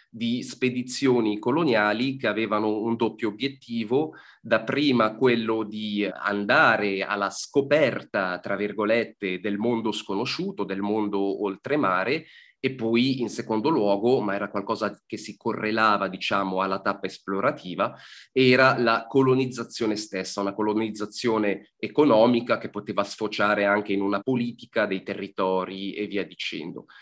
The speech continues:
E la Svizzera, come la Francia, come la Gran Bretagna, come la Germania e gli altri paesi in Europa, aveva le sue società di geografia che funzionavano esattamente come altrove,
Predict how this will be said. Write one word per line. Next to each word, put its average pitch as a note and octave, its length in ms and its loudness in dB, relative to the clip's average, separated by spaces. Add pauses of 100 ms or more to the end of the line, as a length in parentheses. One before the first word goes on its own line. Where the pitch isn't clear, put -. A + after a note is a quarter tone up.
(220)
E E3+ 240 6
la D#3+ 140 6
Svizzera, C#3+ 760 0
come A#2+ 520 4
la G#2+ 120 -4
Francia, B2 640 0
come G#2 260 0
la G2+ 120 0
Gran G#2 260 -2
Bretagna, A2+ 720 2
come G2+ 160 -6
la F#2+ 80 -2
Germania A#2+ 580 0
e G#2 60 0
gli G#2 80 -2
altri A2 320 -2
paesi G#2+ 720 -4
in G2+ 80 -2
Europa, C3+ 520 -2 (280)
aveva E3 420 4
le G2+ 120 2
sue B2 440 0
società A2+ 720 -2
di G2 100 -8
geografia F#2+ 800 -6 (160)
che F3+ 440 2
funzionavano A2 840 2
esattamente A#2+ 800 0
come G2 240 -2
altrove, G2 640 -4